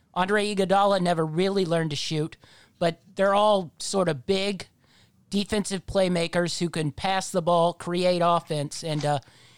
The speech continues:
if he can learn to shoot, I, I really think he could be a player in this league. But even without that jump shot, I think he's smart enough to sort of be able to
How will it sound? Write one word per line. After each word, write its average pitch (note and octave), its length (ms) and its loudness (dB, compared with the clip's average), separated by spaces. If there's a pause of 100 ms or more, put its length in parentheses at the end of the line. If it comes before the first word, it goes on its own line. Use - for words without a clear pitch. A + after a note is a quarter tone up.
(140)
if E3 120 -6
he B3 120 -2
can G#3 200 0
learn G3+ 180 2
to F3 80 0
shoot, F3 400 -2
I, D#3 260 -2
I D3 240 -4 (280)
really F#3+ 300 2
think D3 240 -6
he D3 100 -8
could D3 160 -4
be D3 120 -2
a C#3 40 -2
player D3 300 -2
in C#3+ 100 0
this C#3 220 -6
league. D3+ 260 -4
But D#3 200 -4 (340)
even G#3 260 0
without F#3 320 2
that F3+ 200 -2
jump F3 220 0
shot, F#3 240 0
I D#3+ 120 0
think F3+ 180 -4
he's E3+ 140 -4
smart F3 320 2
enough D3+ 280 0
to D3+ 80 -6
sort D#3+ 260 -2
of D3 100 -4
be D#3 140 -2
able D3+ 240 -2
to C#3 200 -6